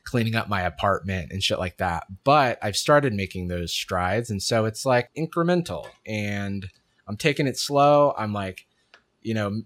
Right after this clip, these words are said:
working on a video where I'm not rushing to get it out 'cause it's, uh, doesn't have a brand deal on it. So it doesn't really matter when it, when it comes out. And so I'm just trying to have fun. I'm just trying to,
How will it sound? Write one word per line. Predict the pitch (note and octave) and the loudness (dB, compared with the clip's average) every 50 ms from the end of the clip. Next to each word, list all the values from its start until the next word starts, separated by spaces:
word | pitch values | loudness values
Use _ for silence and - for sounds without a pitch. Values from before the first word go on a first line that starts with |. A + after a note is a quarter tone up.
| _ - | _ -2
working | B2+ C3 C3+ C#3 C3+ | 0 0 0 2 0
on | B2 A#2+ A#2 | 0 0 0
a | |
video | G#2 A#2 B2 B2 B2+ B2+ B2+ B2+ B2+ | 2 2 2 4 6 6 6 6 4
where | A#2 A2 G#2 | 4 2 0
I'm | G2+ G2+ | 0 0
not | G#2 G#2 G2+ G2 - | 0 0 0 -2 -2
rushing | G#2+ G#2+ G2+ - - G#2 F#2+ | -2 -4 -4 -4 -6 -6 -6
to | F#2+ F2+ | -8 -8
get | - G2 F#2 | -8 -8 -8
it | G2 G#2 | -2 2
out | C#3 C#3+ C#3+ C#3 C3+ C3+ - - | 4 6 6 6 6 4 2 -2
'cause | - A2+ F#2+ F2+ F#2+ | -6 -8 -6 -4 -6
it's, | G2 F#2 - - - - | -6 -6 -6 -6 -4 -2
uh, | G#2+ G2 F2+ F2 E2+ E2 E2 - | 0 0 0 0 -2 -4 -4 -2
doesn't | - A2+ G2 G2+ | -4 -4 -2 0
have | A2 G2 | -2 -2
a | F#2 | 0
brand | F2 A2 A2 A2 G#2+ | 0 0 0 2 2
deal | A#2 A2 | 2 2
on | A2 G#2+ A2 G#2+ | 2 0 0 -2
it. | G#2+ - - | -4 -8 -8
So | G#2 F#2 | -10 -8
it | E2+ | -8
doesn't | G#2 G2 G2 F#2+ | -10 -12 -10 -12
really | F#2+ F#2 | -10 -10
matter | F2 F2+ F2+ F2 E2+ F2 F2 | -8 -6 -6 -4 -4 -6 -6
when | E2+ E2+ E2+ | -4 -4 -4
it, | E2+ E2+ - - _ _ _ _ _ _ _ _ _ _ | -4 -6 -8 -10 _ _ _ _ _ _ _ _ _ _
when | - F#2+ E2+ | -8 -8 -8
it | - - | -8 -8
comes | - G2 E2 E2 E2 - | -8 -6 -6 -6 -2 0
out. | A2+ G#2+ G#2+ G#2+ G#2+ G#2 G#2 G#2 G2+ G2 F2 | 2 2 4 4 4 4 4 2 2 0 -2
And | D2+ D#2 D#2 D#2 D#2+ _ _ _ _ _ _ _ _ | -6 -8 -10 -12 -14 _ _ _ _ _ _ _ _
so | - - C#3 | -2 0 0
I'm | C3 C3+ | 2 2
just | D#3 D3 | 0 2
trying | - F#3 E3 | 4 4 4
to | D3 | 4
have | B2+ C#3 C3 B2 | 4 2 0 0
fun. | - - G#2+ F2 B1+ C2 - _ _ - | -2 -6 -6 -6 -6 -8 -16 _ _ -10
I'm | A#2 | -6
just | A2 A2 - - | -4 -4 -4 -2
trying | - A#2 G#2 G2 | -2 -2 -2 -2
to, | F#2 F2 E2+ D#2 | -4 -6 -6 -10